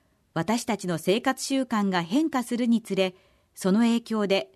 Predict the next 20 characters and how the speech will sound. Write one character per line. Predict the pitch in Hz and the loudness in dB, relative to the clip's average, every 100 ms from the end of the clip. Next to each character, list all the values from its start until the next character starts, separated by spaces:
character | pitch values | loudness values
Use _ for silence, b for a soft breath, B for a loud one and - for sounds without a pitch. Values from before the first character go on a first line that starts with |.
| - | -20
少 | - 277 | -4 -2
し | 294 330 | 0 0
ず | 349 | 0
つ | - | 2
大 | 180 285 | 4 4
き | 320 | 0
く | - | 0
な | 214 | 0
っ | 202 | 0
て | - | -4
き | 175 | -4
て | 185 | -2
い | 165 | 0
ま | 151 | -2
す。 | 180 - _ _ _ _ _ _ _ _ _ _ _ _ _ - | -4 -10 _ _ _ _ _ _ _ _ _ _ _ _ _ -8
岡 | 170 233 | 0 2
山 | 302 320 | 4 4
県 | 311 262 | 4 4
で | 214 | 4
は、 | 175 175 | 2 0